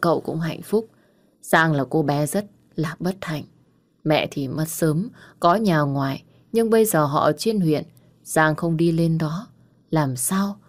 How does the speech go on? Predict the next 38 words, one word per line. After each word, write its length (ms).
mà 100
họ 260
giúp 300
được? 240
Thầy 340
thì 100
cậu 260
làm 260
xảy 280
ra 220
chuyện 280
không 240
ai 200
mong 340
muốn, 260
mẹ 200
kế 340
thì 100
điêu 260
ngoa, 360
gánh 220
nặng 220
giờ 200
còn 200
hai 220
đứa 180
em, 280
mới 200
mười 240
sáu 380
tuổi, 200
làm 300
vợ 240
cậu 220
thật 260
không 200
dễ 200
dàng. 320